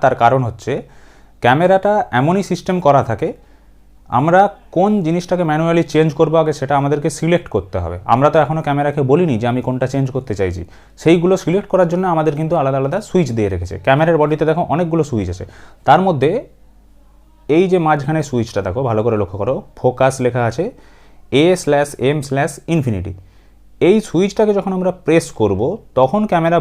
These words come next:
বুঝতে পারবে যে আমাকে এবার ওরা ম্যানুয়ালি ফোকাসটা চেঞ্জ করাবে। তাহলে আমাকে ফোকাস রিংয়ের এই যে, যে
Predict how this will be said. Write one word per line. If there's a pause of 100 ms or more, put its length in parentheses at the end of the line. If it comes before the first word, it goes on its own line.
বুঝতে
পারবে (320)
যে (120)
আমাকে (100)
এবার (120)
ওরা (180)
ম্যানুয়ালি
ফোকাসটা
চেঞ্জ (100)
করাবে। (100)
তাহলে
আমাকে (520)
ফোকাস
রিংয়ের
এই
যে, (520)
যে